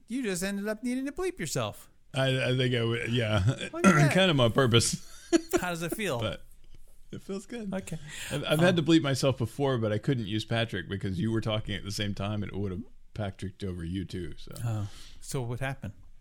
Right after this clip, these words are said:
Speaker 1: Did you just take
Speaker 2: So
Speaker 1: your
Speaker 2: I just muted my side
Speaker 1: Oh,
Speaker 2: for a sec.
Speaker 1: I wish I had that power.
Speaker 2: <laughs>
Speaker 1: <laughs> Um, uh, I named him. I'm not gonna tell you.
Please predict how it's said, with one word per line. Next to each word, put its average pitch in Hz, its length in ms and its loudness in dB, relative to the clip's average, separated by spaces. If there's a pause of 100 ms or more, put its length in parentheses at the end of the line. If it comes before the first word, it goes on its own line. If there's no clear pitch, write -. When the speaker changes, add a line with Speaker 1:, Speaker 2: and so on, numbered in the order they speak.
(140)
Speaker 1:
Did 117 140 -4
you 107 80 -2
just 104 200 -4
take 110 160 -4
Speaker 2:
So 110 80 0
Speaker 1:
your 107 80 4
Speaker 2:
I 107 40 4
just 95 220 -2
muted 87 320 -2
my 85 140 -8
side - 400 -8 (120)
Speaker 1:
Oh, 117 140 -4
Speaker 2:
for 95 80 -8
a 95 80 -6
sec. - 160 -10
Speaker 1:
I - 40 -6
wish 170 180 -6
I 127 80 -4
had 131 240 -8
that - 160 -12
power. - 340 -12 (1400)
Speaker 2:
<laughs> 185 880 2
Speaker 1:
<laughs> - 220 -12
Um, 127 400 0 (680)
uh, 117 360 0
I 135 80 -4
named 123 260 -2
him. 104 240 -4 (320)
I'm 208 120 -4
not 285 160 -4
gonna 240 160 -6
tell 113 260 -4
you. 107 240 -2